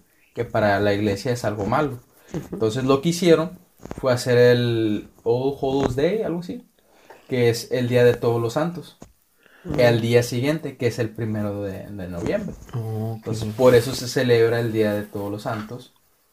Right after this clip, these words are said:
Speaker 1: en noviembre. Que de ahí se fue como que te era el nombre hasta que sí, se volvió a hacer Halloween. Por eso ahora se llama, le dicen Halloween, pero en realidad es el Día de Todos los Santos,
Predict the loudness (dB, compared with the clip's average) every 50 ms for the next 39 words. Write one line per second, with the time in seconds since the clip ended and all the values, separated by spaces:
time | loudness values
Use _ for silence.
0 | _ -10 -8 -6 -4 -4 -4 -2 -2 -2 -2 -2 -4 -8 -12 -16 -18 _ _ _
1 | _ _ _ _ _ _ _ _ _ _ _ _ _ -4 0 2 2 2 2 2
2 | -2 -2 -4 -4 -4 -2 -2 0 0 0 0 2 2 2 2 2 0 0 -2 -2
3 | 0 0 0 0 0 -2 -2 -2 -6 -8 -6 -8 -8 -8 -10 -12 -12 -8 -6 -4
4 | -4 -4 -2 -4 -4 -4 -4 -8 -6 -2 -2 -2 -2 -2 -4 -6 -6 -6 -8 -10
5 | -12 -20 -20 -20 _ _ _ _ _ _ _ _ _ _ _ _ _ _ _ _
6 | -2 0 0 0 0 0 0 2 4 4 4 4 2 -2 -4 -4 -4 -2 -2 -2
7 | -2 -4 -4 -2 -2 -2 -2 -4 -6 -8 -8 -4 -2 -2 -2 -2 -2 -4 -2 2
8 | 4 6 6 8 8 6 6 4 2 0 -2 0 0 0 0 -2 -4 -2 0 -2
9 | -2 -2 -4 -6 -8 -8 -8 -6 -8 -8 -10 -12 -14 -14 -14 -16 -18 -18 -18 -18
10 | -20 _